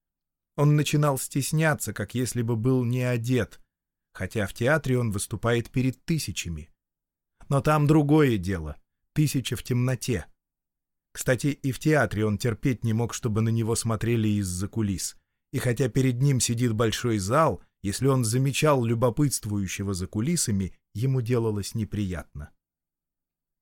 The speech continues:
Вот один метод работы, которым работал Щукин. И вот совершенно другой метод, каким работал Ванин,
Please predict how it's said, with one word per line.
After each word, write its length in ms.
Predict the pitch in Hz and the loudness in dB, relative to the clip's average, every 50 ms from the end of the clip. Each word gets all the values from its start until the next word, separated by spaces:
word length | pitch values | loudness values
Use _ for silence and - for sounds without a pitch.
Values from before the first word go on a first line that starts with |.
| _ _ _ _ _ _ _ _ _ _ - | _ _ _ _ _ _ _ _ _ _ -2
Вот 280 | 131 156 208 208 - | 4 4 4 4 4
один 420 | 185 175 156 131 139 143 131 117 107 | 2 0 0 2 2 2 2 2 2
метод 360 | 107 120 127 - 123 95 - | 0 -2 -2 -2 -4 -6 -4
работы, 380 | 92 95 87 101 135 147 - 110 | -4 -4 -2 0 -2 -2 -2 -4
которым 440 | - 98 92 - 113 113 110 107 | -6 -6 -4 -2 -2 0 0 0
работал 400 | 101 98 87 101 107 - 110 101 | 0 -2 -2 -4 -6 -4 -6 -8
Щукин. 520 | - - - - 92 78 - 78 76 73 - _ _ _ _ _ _ _ _ _ _ _ _ _ _ _ _ _ _ _ | -8 -8 -8 -8 -10 -10 -10 -12 -14 -14 -14 _ _ _ _ _ _ _ _ _ _ _ _ _ _ _ _ _ _ _
И 100 | - 143 | -2 0
вот 260 | 135 151 208 247 - - | 4 6 6 6 6 2
совершенно 640 | - 160 139 139 120 - - 170 196 202 214 220 | -2 0 0 0 0 0 0 2 4 4 4 4
другой 440 | 180 208 214 202 147 131 123 117 107 | 6 4 4 4 4 4 4 4 4
метод, 460 | 104 110 135 175 196 247 233 - - | 2 2 2 2 2 2 0 0 -2
каким 400 | - - 110 90 - 139 170 185 | -6 -8 -8 -4 -2 2 2 4
работал 440 | 170 139 120 127 147 - 180 180 175 | 4 4 4 2 2 4 4 4 4
Ванин, 580 | 147 117 120 120 117 110 110 107 107 104 98 | 4 2 2 2 2 2 2 2 0 0 -2